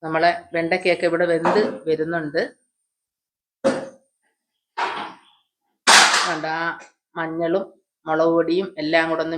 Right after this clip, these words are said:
മിക്സ് ചെയ്ത് കഴിഞ്ഞപ്പോഴത്തേക്ക് നല്ല ഒരു കളറും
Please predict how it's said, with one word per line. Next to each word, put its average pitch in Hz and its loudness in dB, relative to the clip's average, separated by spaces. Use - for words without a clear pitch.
മിക്സ് - -14
ചെയ്ത് 160 0
കഴിഞ്ഞപ്പോഴത്തേക്ക് 151 -4
നല്ല 160 0
ഒരു 160 -2
കളറും 156 -2